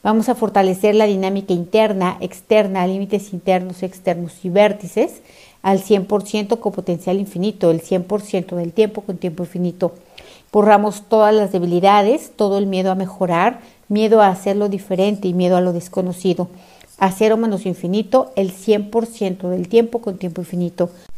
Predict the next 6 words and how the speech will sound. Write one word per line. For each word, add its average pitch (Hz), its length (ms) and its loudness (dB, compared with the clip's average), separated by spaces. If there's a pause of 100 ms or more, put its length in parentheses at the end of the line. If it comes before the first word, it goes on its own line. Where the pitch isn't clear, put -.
(720)
Reiniciar, 196 1040 4 (680)
recalibrar, 226 920 4 (680)
reprogramar, 226 1080 2 (680)
rejuvenecer 233 1200 2 (680)
y 214 180 6
reajustar 190 1000 2